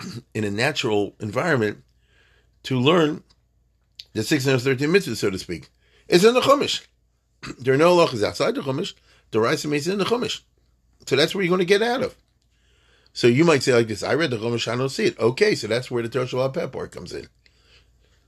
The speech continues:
But it means <clears throat> that when you read the Chumash,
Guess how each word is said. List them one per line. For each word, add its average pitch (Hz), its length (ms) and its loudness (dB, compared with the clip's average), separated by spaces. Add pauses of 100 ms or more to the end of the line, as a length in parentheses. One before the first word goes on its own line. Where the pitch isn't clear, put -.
(160)
But 120 120 4
it 139 100 2
means 185 420 2 (300)
<clears throat> - 300 -20
that 120 140 -2
when 127 140 -2
you 123 340 -4
read 165 380 2 (540)
the 151 80 -6
Chumash, 196 480 0